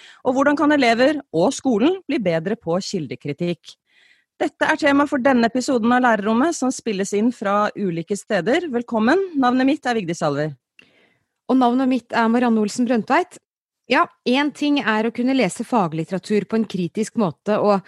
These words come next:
Speaker 2: være bevisst på valget av kilder. Men det er også en digital jungel der ute som er en viktig del av hverdagslivet, og som også preger klasserommet og meningene våre. Med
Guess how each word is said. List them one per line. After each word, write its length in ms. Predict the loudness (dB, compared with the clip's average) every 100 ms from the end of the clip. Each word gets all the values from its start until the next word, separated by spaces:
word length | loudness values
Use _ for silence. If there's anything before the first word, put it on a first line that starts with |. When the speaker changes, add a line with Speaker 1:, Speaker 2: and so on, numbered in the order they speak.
| -8
Speaker 2:
være 220 | 0 2 2
bevisst 480 | 0 0 -4 -8 _
på 160 | -4
valget 320 | 0 -2 0 -2
av 20 |
kilder. 480 | -2 -2 0 0 -2 -6 _ -20 -20 -20 -2
Men 240 | 0 2 2
det 80 | 0
er 240 | 0 -2 -2
også 240 | -4 -2
en 160 | -2 0
digital 480 | -2 -2 0 2 2
jungel 320 | 2 2 0
der 140 | 0 0
ute 240 | -2 -4 -4
som 240 | -2 0
er 240 | 0 -2 0
en 160 | 0 0
viktig 320 | -4 -8 -8 -4
del 240 | -4 -2
av 160 | -4 -4
hverdagslivet, 720 | -4 -4 -8 -10 -6 -4 -6 -10 -20 -20 -2
og 240 | 0 0 -2
som 220 | -2 -2
også 240 | -2 -2
preger 320 | 0 2 2 0
klasserommet 560 | -2 -2 -4 -2 -2 -4 -4
og 160 | 0 2
meningene 400 | 2 0 -4 -4 -6
våre. 180 | -8 -10 -18 _ _ _ _ _ _ _
Med 240 | 0 2